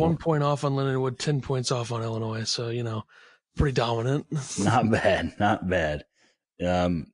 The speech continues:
Speaker 2: they shot sixty-one percent this game, so second game in a row shooting over sixty percent. And I don't know if that's them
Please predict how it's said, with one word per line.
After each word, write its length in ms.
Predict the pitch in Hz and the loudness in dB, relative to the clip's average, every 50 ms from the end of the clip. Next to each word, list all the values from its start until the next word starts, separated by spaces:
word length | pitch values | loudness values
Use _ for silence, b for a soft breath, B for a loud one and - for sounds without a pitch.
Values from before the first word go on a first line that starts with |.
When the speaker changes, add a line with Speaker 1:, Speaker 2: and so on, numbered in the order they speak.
| _ _ - | _ _ 0
Speaker 2:
they 140 | - 107 104 | 2 2 4
shot 260 | - - 123 - - | 4 2 2 2 2
sixty-one 480 | - 131 120 - - 113 113 113 110 | 2 2 2 2 4 4 4 4 4
percent 360 | - - 98 - - 107 104 - | 2 2 0 2 2 2 2 4
this 180 | 117 101 - | 2 2 2
game, 280 | - 101 101 104 110 107 | 2 4 4 4 2 0
so 360 | - - 95 90 87 85 80 | 0 2 4 4 4 4 2
second 380 | - - - 120 120 - 113 98 | 0 2 2 2 2 4 2 4
game 180 | 104 107 107 | 4 4 4
in 60 | 98 | 4
a 60 | 87 85 | 2 4
row 220 | 90 95 95 85 | 4 4 4 4
shooting 280 | - - 98 87 71 87 | 2 2 0 0 0 0
over 160 | 90 87 87 | 0 0 0
sixty 340 | - - 101 - - 85 85 | 0 -2 -2 -2 -2 -4 -4
percent. 420 | - - 78 - - 80 78 - - _ _ _ _ _ _ _ _ _ _ _ _ _ _ _ | -2 -4 -4 -4 -4 -4 -4 -6 -8 _ _ _ _ _ _ _ _ _ _ _ _ _ _ _
And 100 | 80 85 | -2 0
I 100 | 90 98 | 2 4
don't 180 | 98 98 90 92 | 4 4 4 4
know 120 | 95 95 | 4 2
if 100 | 92 - | 2 4
that's 300 | 98 92 90 - - - | 2 2 2 2 0 0
them 340 | 92 95 95 92 85 80 | 2 2 4 2 0 -2